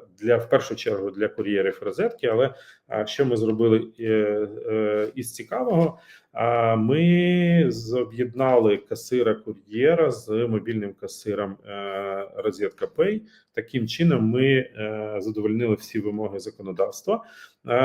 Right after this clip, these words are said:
на місці, е, кур'єр-касир може видавати, е, всі правильні фіскальні чеки, може легально і правильно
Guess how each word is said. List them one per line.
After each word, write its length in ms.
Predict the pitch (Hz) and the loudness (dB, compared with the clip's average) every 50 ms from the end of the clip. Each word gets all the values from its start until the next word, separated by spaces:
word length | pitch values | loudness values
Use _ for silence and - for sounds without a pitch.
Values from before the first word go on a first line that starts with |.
| 131 127 123 123 123 120 117 | 4 4 2 2 2 2 2
на 160 | 117 127 131 | 4 4 6
місці, 520 | 131 139 147 143 143 - - - - 117 107 104 101 - | 6 6 6 4 0 -4 -8 -4 2 4 4 6 4 2
е, 880 | - - 107 107 107 107 104 101 104 104 104 104 104 104 101 101 95 - _ _ _ _ _ _ _ _ _ _ | 0 0 2 2 4 4 4 6 6 6 6 4 4 2 0 -2 -4 -10 _ _ _ _ _ _ _ _ _ _
кур'єр-касир 920 | - 117 113 104 110 123 131 123 110 - - 107 - - - 123 123 113 107 | -2 0 0 2 6 8 8 8 8 6 0 -4 -4 -2 2 2 4 4 4
може 320 | 107 110 117 117 110 113 | 2 0 0 0 2 2
видавати, 680 | 107 104 104 98 104 98 104 110 101 95 - 104 95 - - - - - _ _ - | 2 2 2 2 2 2 4 2 2 2 0 -4 -4 -4 -8 -20 -20 -20 _ _ -8
е, 220 | 107 104 104 107 101 | -4 -2 0 0 -2
всі 260 | 98 - - - 131 | -2 -4 -4 -4 -4
правильні 480 | 127 - 117 113 110 107 104 104 104 | 0 4 4 6 6 6 4 2 0
фіскальні 500 | 95 - 104 - - - 110 104 101 98 | -2 -6 -10 -10 -4 -2 -2 -2 -2 -4
чеки, 540 | 92 - - 92 90 92 - 196 202 202 - - | -6 -6 -6 -6 -6 -4 -4 -4 -6 -6 -6 -6
може 260 | 123 135 131 117 120 | -2 -2 2 4 4
легально 580 | 107 110 110 110 104 113 110 120 123 113 104 104 | 6 6 6 4 4 2 2 2 2 2 0 -2
і 100 | 101 98 | -4 -6
правильно 600 | - - 117 117 117 110 104 98 95 92 92 | -6 -2 0 2 4 4 2 2 0 -2 -6